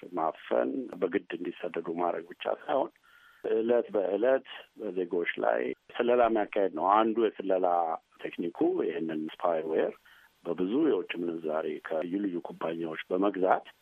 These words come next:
በሀገር ውስጥ የዜጎችን መብት ማፈንና በዜጎች ላይ ክትትልና ስለላ ማድረግ ነው። በኢሳትም በአካል እዛ ስላልሆንን እኛን ሊደርስ የሚችለውና በተለይ ደግሞ ኢሳት፣ እ፣ እንደምታውቀው ከዚህ ቀደምም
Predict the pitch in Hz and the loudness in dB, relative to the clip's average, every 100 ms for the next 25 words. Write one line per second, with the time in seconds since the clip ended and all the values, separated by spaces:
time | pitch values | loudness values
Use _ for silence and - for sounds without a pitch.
0 | _ 87 87 90 82 90 104 135 - - | _ -2 0 0 0 0 2 0 -4 -4
1 | 85 80 80 76 78 82 76 - 82 82 | -2 -2 -4 -6 -6 -6 -6 -6 -4 -6
2 | - - 80 - 90 95 113 117 90 80 | -10 -10 -10 -6 -6 -4 -2 -2 -2 -4
3 | 82 - 57 - - - 78 110 - - | -4 -4 -6 -6 -12 -8 -4 -4 -4 -4
4 | 85 87 104 131 139 104 - - _ - | -2 2 4 4 2 -2 -6 -18 _ -20
5 | - - 107 127 120 - 120 117 160 180 | -20 -14 -2 0 2 2 0 0 0 0
6 | 175 - - - 87 92 101 - 101 85 | -2 -6 -10 -4 2 4 4 4 4 2
7 | 78 87 - 85 85 87 85 90 85 82 | -4 -10 -8 -4 -2 0 -2 -2 -2 -2
8 | 85 92 151 - _ _ - - 92 95 | -2 -2 -4 -8 _ _ -18 -8 -2 0
9 | 104 110 101 92 - 92 85 - 85 82 | 2 2 0 -2 -4 -6 -6 -6 -8 -6
10 | 80 123 95 117 - 101 90 85 - 90 | -4 -2 -2 -2 0 -2 -2 -4 0 -2
11 | - - 90 85 82 82 82 82 - 82 | -2 -8 -10 -8 -8 -8 -8 -8 -8 -4
12 | 87 90 85 - 90 90 131 - 80 80 | -2 -2 -4 -2 0 2 2 0 -4 -4
13 | 90 76 87 110 | -6 -2 -2 0